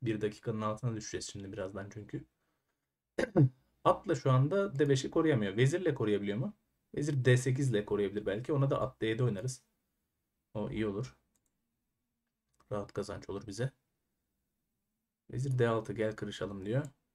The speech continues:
E, olur, kırışalım. Mı? Yok, kırışmayalım. Kırışmayıp ne yapalım? Vezir C sekiz mi gidelim? O da olmaz.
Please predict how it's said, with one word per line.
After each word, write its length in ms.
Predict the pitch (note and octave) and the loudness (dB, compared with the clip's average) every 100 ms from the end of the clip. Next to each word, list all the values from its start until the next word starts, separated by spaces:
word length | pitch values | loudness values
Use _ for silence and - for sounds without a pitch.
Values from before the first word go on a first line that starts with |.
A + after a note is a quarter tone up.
| _ - | _ -8
E, 120 | C3 | -2
olur, 260 | B2+ G2+ - | -2 -2 -6
kırışalım. 440 | - A2+ - A2+ - _ _ _ _ _ _ - | -10 -8 -8 -8 -12 _ _ _ _ _ _ -4
Mı? 180 | A#2+ - - | -4 -4 -8
Yok, 200 | G#2+ G2+ | -8 -6
kırışmayalım. 440 | G#2 G#2 F#2+ F#2+ _ _ _ _ _ _ _ _ _ _ _ _ _ _ - | -10 -10 -12 -14 _ _ _ _ _ _ _ _ _ _ _ _ _ _ -12
Kırışmayıp 420 | A2+ - G#2 G2 | -10 -8 -10 -10
ne 60 | G#2 | -10
yapalım? 380 | G2 A2 C3 - A2+ | -8 -4 -4 -4 -10
Vezir 200 | G#2+ G#2 | -8 -6
C 160 | G#2 | -6
sekiz 280 | G#2 G#2+ C3 | -6 -6 -6
mi 80 | G2 | -6
gidelim? 220 | F#2 - _ _ _ _ _ _ _ _ _ _ _ _ _ _ _ - | -10 -18 _ _ _ _ _ _ _ _ _ _ _ _ _ _ _ -16
O 140 | G#2 | -12
da 40 | F#2+ | -10
olmaz. 400 | F#2 A2+ B2+ | -6 -4 -4